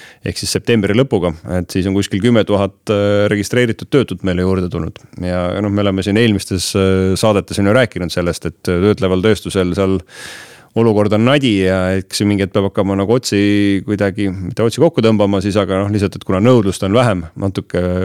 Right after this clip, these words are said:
ka siis ilmselgelt ei ole vaja päris palju, nii palju töötajaid, et eks see töötus on, tegelikult kokkuvõttes Eestis kasvamas. Aga, aga noh, teisalt jällegi, et noh, kõik need paanikaõhutajad, et neil ma saadaks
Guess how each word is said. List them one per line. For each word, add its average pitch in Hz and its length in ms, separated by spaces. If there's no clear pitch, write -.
ka - 140
siis 95 160
ilmselgelt 87 640
ei 95 80
ole 92 160
vaja 98 160
päris 101 160
palju, 101 240
nii 107 80
palju 104 160
töötajaid, 95 400
et 90 160
eks 101 160
see 98 80
töötus 117 400
on, 110 140
tegelikult 104 460
kokkuvõttes 95 560
Eestis - 240
kasvamas. 80 460
Aga, 95 460
aga 107 160
noh, 113 100
teisalt 139 320
jällegi, 113 320
et - 80
noh, 101 160
kõik 113 180
need - 140
paanikaõhutajad, 104 760
et - 80
neil 110 220
ma 98 100
saadaks 98 320